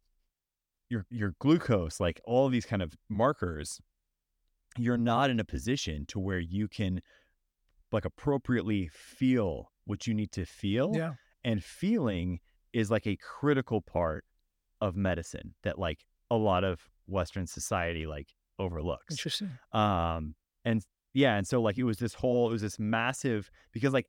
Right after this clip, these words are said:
Speaker 1: empathy fatigue is a huge problem in the medical field. Uh, and so anyways, I was working with them on,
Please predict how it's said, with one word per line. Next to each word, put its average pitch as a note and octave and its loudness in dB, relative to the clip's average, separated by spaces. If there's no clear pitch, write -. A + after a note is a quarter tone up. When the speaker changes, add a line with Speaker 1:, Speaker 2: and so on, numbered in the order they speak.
Speaker 1:
empathy B2+ 0
fatigue A2 -2
is F#2+ -2
a F2+ -4
huge - -2
problem C#2+ -4
in G2+ -8
the F#2 -4
medical D2 -6
field. - -12
Uh, F#2+ 2
and A2 -4
so A2 2
anyways, G#2+ 0
I - 2
was G2+ -2
working B2 0
with G#2+ -2
them F#2+ 0
on, F#2+ -4